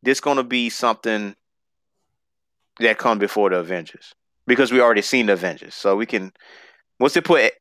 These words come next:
once they put Fantastic Four out, which I have absolutely no doubt in my mind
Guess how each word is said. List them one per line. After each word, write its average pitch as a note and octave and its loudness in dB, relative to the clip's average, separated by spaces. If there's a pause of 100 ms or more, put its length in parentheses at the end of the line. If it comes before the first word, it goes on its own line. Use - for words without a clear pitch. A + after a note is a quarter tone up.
(120)
once F3 2
they A3+ 4
put F#3 4
Fantastic D#3 0
Four D3+ 4
out, D#3 4
which B2 -8
I C#3 2
have A#2+ 2 (100)
absolutely C3 -4
no B2 -4 (160)
doubt G2+ -2 (160)
in A#2+ -6
my A#2 -2
mind G#2 -4